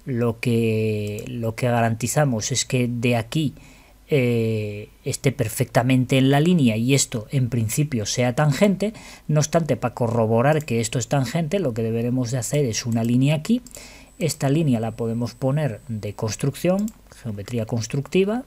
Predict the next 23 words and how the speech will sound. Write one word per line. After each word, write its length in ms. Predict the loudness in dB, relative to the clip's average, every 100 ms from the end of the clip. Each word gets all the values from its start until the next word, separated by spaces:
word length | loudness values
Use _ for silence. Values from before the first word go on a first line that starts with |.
| -8
¿vale? 320 | -4 -4 -4 -8 -16 -16 -20 -20 0
Y 280 | 2 2 -2 -10
lo 160 | -6 -4
siguiente 380 | -2 0 0 2
que 80 | 2
vamos 280 | 2 0
a 20 | -2
hacer 240 | 0 0
es 180 | 0 -4
que 300 | -6 -10 -10 -10
esta 260 | -6 -6
curva 440 | -2 -2 0 -2 -4
sea 380 | -4 -2 -2 -4
tangente 640 | -4 -2 -2 -2 -4 -8 -14 -8
a 160 | -4
esta 240 | -4 -6 -12
línea. 340 | -14 -18 -20 -18 -18 -18 -20 -4
Esta 280 | -4 4 6
línea 440 | 8 6 4 0
la 200 | -4 -2
vamos 400 | 0 0 0 0
a 40 | -2
acotar 600 | 0 -2 2 2 2